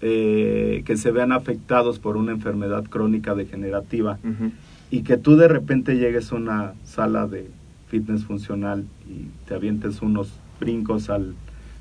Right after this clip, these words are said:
Speaker 1: a la caja sin saber que tienes una osteoartritis. Entonces, sería muy complejo, ¿no?
Speaker 2: Sí.
Speaker 1: Y me dicen, "Oye, las personas de la tercera edad podrían hacer es-, esta actividad". Claro, pero siempre y cuando, eh, exista una planificación y una periodización.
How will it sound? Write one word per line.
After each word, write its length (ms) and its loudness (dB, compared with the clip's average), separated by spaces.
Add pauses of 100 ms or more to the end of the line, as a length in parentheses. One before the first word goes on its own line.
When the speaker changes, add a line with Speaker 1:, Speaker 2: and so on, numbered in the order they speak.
Speaker 1:
a 100 -2
la 200 2
caja 440 2 (100)
sin 220 -4
saber 300 2
que 100 -6
tienes 400 0
una 180 0
osteoartritis. 920 -6
Entonces, 540 -8 (420)
sería 200 -2
muy 160 2
complejo, 520 -2
¿no? 280 -8
Speaker 2:
Sí. 140 -6 (160)
Speaker 1:
Y 60 0
me 140 0
dicen, 300 0
"Oye, 160 4
las 160 2
personas 400 0
de 140 2
la 180 -2
tercera 420 0
edad 220 2 (360)
podrían 440 2
hacer 240 0
es-, 140 0
esta 320 -2
actividad". 560 -2
Claro, 420 -6 (560)
pero 180 6
siempre 320 2
y 40 4
cuando, 500 2 (100)
eh, 220 4
exista 640 2
una 320 0 (240)
planificación 1000 0
y 40 0
una 260 0
periodización. 920 -4